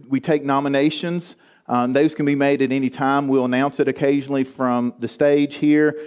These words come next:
Uh, we receive those. We talk with the people who are nominated. Uh, and then if it's a good fit both ways, um, we proceed to inviting them to become an elder in training.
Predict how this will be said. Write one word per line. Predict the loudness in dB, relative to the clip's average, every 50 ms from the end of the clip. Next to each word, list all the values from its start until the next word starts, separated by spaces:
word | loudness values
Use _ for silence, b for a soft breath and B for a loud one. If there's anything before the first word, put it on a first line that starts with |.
| B B B B B -4
Uh, | -2 0 0 0 -2 -2
we | -4 -8 -8 -4 0 0 0 2
receive | 0 -2 -4 -2 0 2 2 2 2 2 2
those. | 4 4 4 4 2 2 -2 -4
We | -4 -2 -2 -2 -2
talk | -4 -4 -2 0 0 0 0 -2 -2
with | -2 -2
the | -2 -4
people | -2 0 0 0 0 0
who | 0 0 0
are | 0 0
nominated. | 0 0 0 0 0 0 0 0 0 0 2 2 0 0 -2 B B B B B B B B -4
Uh, | -2 0 0 0 -2 -2
and | -2 -2 -2 0 0
then | 0 0 0 0
if | 0 -2 -2 -2
it's | -2 -2 -2 -4
a | -6
good | -2 0 0 0 0
fit | -4 -10 -8 -2 0 2 4 2 2 0 -4
both | -12 -20 -18 -8 -4 0 0 0 0 0 0
ways, | 0 2 2 4 4 2 2 2 0 -4 -6 b b b b b b b -4
um, | -2 0 0 0 0 -2 -4 -8 -12 -14 _ _ -12
we | -6 -2 -2 -2 0
proceed | -2 -4 -4 -6 -4 -2 0 2 2 2 2 0 -4
to | -4 -4 -2 0 0 -2
inviting | -2 -4 -2 -2 0 0 0 0 -2 -2 -4 -2
them | -2 -2 -2 -2 -4
to | -4 -4
become | -4 -4 -2 -4 -4 -2
an | -4 -2
elder | -2 -2 0 0 0 -2 -2
in | -4
training. | -4 -4 -4 -2 -2 -2 -4 -6 -8 -10 -16